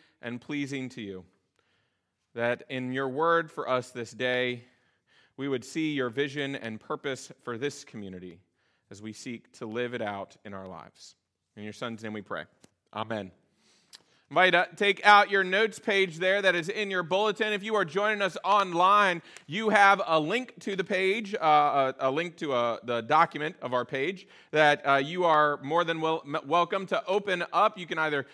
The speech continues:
open it now or, or open it later as a manner of reflection on this sermon. Uh, you don't really have a lot of white space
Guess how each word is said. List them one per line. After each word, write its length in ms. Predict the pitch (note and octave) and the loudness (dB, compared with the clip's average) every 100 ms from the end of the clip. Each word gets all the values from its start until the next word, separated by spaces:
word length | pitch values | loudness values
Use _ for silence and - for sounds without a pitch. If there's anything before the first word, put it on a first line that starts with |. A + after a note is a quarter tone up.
| - | -8
open 220 | C#3+ C3 C3 | -6 -4 -4
it 80 | |
now 320 | C#3 F3 F3 D3 | 2 4 4 2
or, 80 | |
or 340 | C3 B2+ C3+ E3+ | 0 -2 -2 -2
open 240 | G3+ F3+ | -2 -2
it 120 | C#3+ | -4
later 440 | C3+ E3 F3+ D#3+ G3 | 0 0 2 0 0
as 240 | D3+ D3 | 0 0
a 40 | C#3+ | -2
manner 320 | C#3 D3 D3 | -4 -2 -2
of 140 | B2 | -2
reflection 680 | B2 A#2+ F3 D#3 - F3 D3 | -4 -6 -2 -4 -4 -8 -6
on 220 | C#3 C3+ | -4 -4
this 180 | C3+ B2+ | -4 -8
sermon. 440 | - D3 D#3+ F3+ F3 _ _ | -6 -8 -6 -6 -8 _ _
Uh, 200 | C3+ C#3+ | 4 6
you 80 | D3+ | 6
don't 100 | G3 | 2
really 160 | G#3 G3 | 4 6
have 120 | G3 | 8
a 40 | |
lot 220 | F3+ F#3 F3 | 8 8 6
of 280 | D3 C#3+ | 4 2
white 400 | C#3+ F#3 G3 - | 2 2 2 -8
space 460 | - - F3+ E3+ | -20 -8 -4 -2